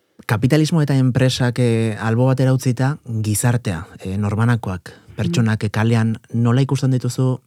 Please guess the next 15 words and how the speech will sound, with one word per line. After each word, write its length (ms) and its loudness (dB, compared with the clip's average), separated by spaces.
mm, 760 -6
bai 140 -2
bularreko 440 0
eta 140 -2
baita 360 -2
orokorrean, 640 0
e, 260 -2
minbiziaren 1000 0
kontuarekin? 720 -2
Ba, 520 0
ba 120 -2
al 100 2
dago 200 0
gaur 200 -2
egun 360 -2